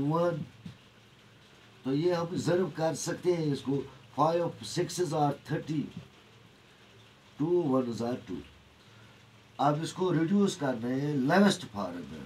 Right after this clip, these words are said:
lowest form में, Lowest form में मतलब ये तीस को दो से तकसीम कर लो, दो का टू, दो का table पढ़ लीजिए, दो का टेबल जब हम पढ़ेंगे, दो पन्द्रह हो गया तीस,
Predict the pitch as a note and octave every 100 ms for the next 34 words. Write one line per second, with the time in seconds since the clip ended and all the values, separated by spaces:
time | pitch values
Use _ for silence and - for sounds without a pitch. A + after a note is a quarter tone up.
0 | - C3 F3+ F#3+ - - G#2 F#2 F2+ E2+
1 | D2 - - - C#3+ F#3+ G3 F#3 F3+ F3+
2 | F3 F3+ E3 D#3+ F#3 D#3 E3 - F#3 G#3+
3 | G3+ - F#3+ D#3+ D3 E3 F3 F3+ F3 -
4 | E3+ - D3 C#3 G#2+ - - - - -
5 | G2 D#3+ F#3+ - F3+ - F3 F#3 F3+ D#3+
6 | B2+ C#3 - E3+ - F3 F3+ F3 D3 C3
7 | B2 G#2 A2+ G#2+ - - - - - F#2+
8 | D3+ F3 F#3 F3 F#3 F#3+ F3 F3 D#3+ D#3
9 | D#3 E3 F3 C#3+ F3 F3+ F3+ F3+ F3+ -
10 | F#3 F3 F3 C#3 C3 A2 C3 C#3+ D3+ -
11 | A2 F2+ -